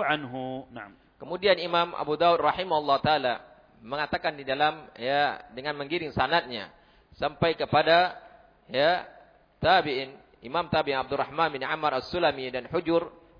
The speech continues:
Speaker 2: bin Hujrin, keduanya berkata, "Kami mendatangi sahabat Al-Irbad bin Sariyah radhiyallahu ta'ala anhu."
Speaker 1: ثم ذكروا بعض فضله.
Speaker 2: Kemudian mereka menyebutkan tentang keutamaan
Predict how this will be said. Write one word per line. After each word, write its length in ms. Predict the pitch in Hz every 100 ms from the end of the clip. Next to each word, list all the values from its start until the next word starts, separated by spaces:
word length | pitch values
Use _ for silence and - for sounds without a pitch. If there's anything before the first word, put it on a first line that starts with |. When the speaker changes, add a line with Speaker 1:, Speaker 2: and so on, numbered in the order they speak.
| -
Speaker 2:
bin 160 | 135 139
Hujrin, 560 | 170 170 165 170 170 - _
keduanya 440 | 139 147 196 185 160
berkata, 760 | 143 170 165 180 196 - - -
"Kami 320 | 185 226 226
mendatangi 800 | 196 160 - 180 175 196 208 -
sahabat 440 | 160 151 156 175 -
Al-Irbad 640 | 151 151 139 131 165 175
bin 120 | 151 139
Sariyah 440 | - 160 180 180 151
radhiyallahu 540 | 151 143 135 131 123 120
ta'ala 200 | 117 110 110
anhu." 100 | 101 - _ _
Speaker 1:
ثم 280 | 208 226 196 202 214 214 - - - _ _ _ -
ذكروا 920 | 123 208 - 208 202 208 214 208 151
بعض 320 | 208 170 175 190 180
فضله. 460 | 196 165 165 160 - - - _ _ _
Speaker 2:
Kemudian 440 | 127 151 175 185 170
mereka 440 | 170 180 196 196
menyebutkan 760 | 190 185 180 196 247 - 170 151
tentang 360 | 196 - 196 196
keutamaan 800 | 175 170 160 180 180 180 190